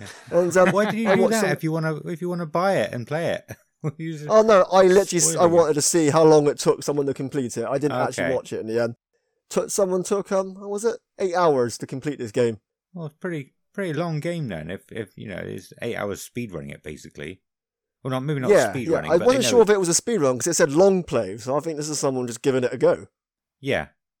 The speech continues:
Speaker 1: But, uh, the long plays are usually people who know the game inside out. They usually put it on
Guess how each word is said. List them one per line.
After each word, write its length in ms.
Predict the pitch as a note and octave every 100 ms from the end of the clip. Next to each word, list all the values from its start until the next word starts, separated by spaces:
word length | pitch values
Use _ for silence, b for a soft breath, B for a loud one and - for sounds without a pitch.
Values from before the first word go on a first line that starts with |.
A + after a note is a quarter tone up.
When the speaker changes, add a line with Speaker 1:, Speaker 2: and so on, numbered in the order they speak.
| _ _ _ -
Speaker 1:
But, 120 | A#2+ C3+
uh, 240 | C3+ C3 -
the 160 | C3
long 300 | D3 D#3+ D3+
plays 400 | A#2 G2+ G#2+ G2
are 180 | - G#2
usually 560 | G#2+ B2 B2 G#2 A2+ G#2+
people 380 | - A2 G2
who 120 | F2+ G2
know 200 | G2+ G2
the 80 |
game 220 | F#2+ F#2+ F#2
inside 320 | F2 F#2 F2
out. 180 | F2 F2+
They 80 | E2+
usually 400 | F#2+ C#3+ A#2+ A2
put 140 | A2
it 80 | D#2
on 300 | E2 E2 D#2+